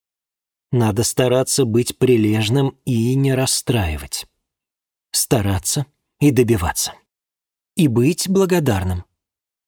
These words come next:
Потому что о тебе заботились. Потому что тебя направили и подсказали, как правильно,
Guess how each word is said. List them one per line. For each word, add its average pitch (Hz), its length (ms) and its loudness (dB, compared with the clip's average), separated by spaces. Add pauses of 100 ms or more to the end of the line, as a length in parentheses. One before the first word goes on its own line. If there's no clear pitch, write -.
(480)
Потому 135 360 0
что 135 220 0
о 117 60 0
тебе 117 360 2
заботились. 123 760 -2 (760)
Потому 127 280 2
что - 180 0
тебя 127 440 0 (320)
направили 143 680 2
и 107 140 2
подсказали, 120 680 -2
как - 260 -4
правильно, 92 600 0